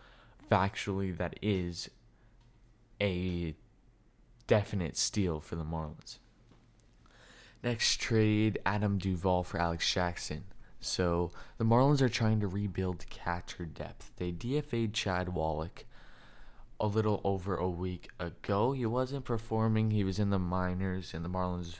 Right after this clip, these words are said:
really wanted some major league catchers, uh, who were, or at least major league ready catchers, 'cause Chad's defense wasn't terrific, and he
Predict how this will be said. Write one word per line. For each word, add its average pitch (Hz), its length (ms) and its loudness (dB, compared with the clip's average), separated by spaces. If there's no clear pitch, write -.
really 95 220 0
wanted 90 380 -2
some 87 200 -4
major 87 360 -4
league 80 240 -8
catchers, 82 800 -8
uh, 98 60 -4
who 110 140 4
were, 104 180 4
or 98 240 4
at 90 80 2
least 95 240 -2
major 95 240 -2
league 87 280 -6
ready 90 220 -4
catchers, 82 580 -8
'cause 90 160 -6
Chad's 127 600 0
defense 107 580 0
wasn't 104 360 -2
terrific, 92 720 -6
and 85 320 -6
he 98 120 -4